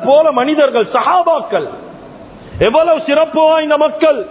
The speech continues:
துனியால சொர்க்கம் என்று சொன்னவங்க துனியால பெரிய தியாகம் செஞ்சாங்க. ஏன்? இஸ்லாம். இஸ்லாம்.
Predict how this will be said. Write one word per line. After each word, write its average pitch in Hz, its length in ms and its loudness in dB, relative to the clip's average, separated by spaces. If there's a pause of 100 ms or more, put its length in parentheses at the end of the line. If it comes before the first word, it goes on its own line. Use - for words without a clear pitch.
(420)
துனியால 302 640 2
சொர்க்கம் 302 380 0
என்று 320 180 2
சொன்னவங்க 311 680 0 (1080)
துனியால 185 680 2 (180)
பெரிய 240 340 2
தியாகம் 220 480 -2
செஞ்சாங்க. 160 560 0
ஏன்? 202 160 -4 (440)
இஸ்லாம். 135 640 -2 (1800)
இஸ்லாம். 269 520 0